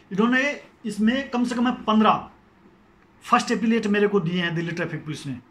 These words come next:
कि आप तीस दिन के अंदर, अंदर वहाँ अपील कर सकते हैं यदि आप इस जवाब से संतुष्ट हैं, जबकि जवाब किसी में भी नहीं है। और जो एक जवाब दिया वो भी गलत दिया है, ठीक।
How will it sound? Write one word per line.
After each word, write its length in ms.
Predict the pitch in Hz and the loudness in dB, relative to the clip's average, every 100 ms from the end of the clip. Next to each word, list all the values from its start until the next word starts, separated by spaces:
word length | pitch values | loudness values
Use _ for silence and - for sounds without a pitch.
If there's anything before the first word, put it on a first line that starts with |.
| _ _ _ _ _ _ | _ _ _ _ _ _
कि 60 | 180 | -2
आप 160 | 175 - | 0 -2
तीस 100 | 175 | -6
दिन 140 | 175 | -4
के 80 | 175 | -4
अंदर, 100 | 175 | -4
अंदर 140 | 175 | -4
वहाँ 280 | 175 165 196 | 0 0 -2
अपील 200 | - 165 | -4 -8
कर 120 | 165 | -6
सकते 280 | 160 156 - | -8 -10 -8
हैं 60 | 156 | -4
यदि 100 | 160 | -4
आप 160 | 156 | -4
इस 100 | 151 | -6
जवाब 220 | 139 156 151 | -6 -4 -4
से 60 | |
संतुष्ट 260 | 156 151 147 | -6 -6 -6
हैं, 80 | 156 | -6
जबकि 180 | 170 | -4
जवाब 280 | 160 156 165 | -2 -2 -2
किसी 160 | 160 175 | -4 -6
में 100 | 160 | -6
भी 60 | |
नहीं 180 | 156 135 | -6 -6
है। 100 | 123 - _ _ _ _ _ _ _ _ _ _ _ _ _ _ _ _ _ _ _ _ _ _ _ _ _ _ _ _ _ _ _ - | -10 -14 _ _ _ _ _ _ _ _ _ _ _ _ _ _ _ _ _ _ _ _ _ _ _ _ _ _ _ _ _ _ _ -10
और 100 | 160 | -6
जो 120 | 170 | -4
एक 120 | 170 | -4
जवाब 280 | 165 170 160 | 0 0 0
दिया 140 | 175 | -2
वो 120 | 170 160 | -2 -2
भी 100 | 151 | -2
गलत 180 | 156 | -2
दिया 240 | 131 139 120 | -4 -8 -10
है, 120 | 113 - _ _ _ _ _ _ _ _ _ _ _ _ _ _ _ _ - | -14 -20 _ _ _ _ _ _ _ _ _ _ _ _ _ _ _ _ -6
ठीक। 280 | 311 311 | -6 -6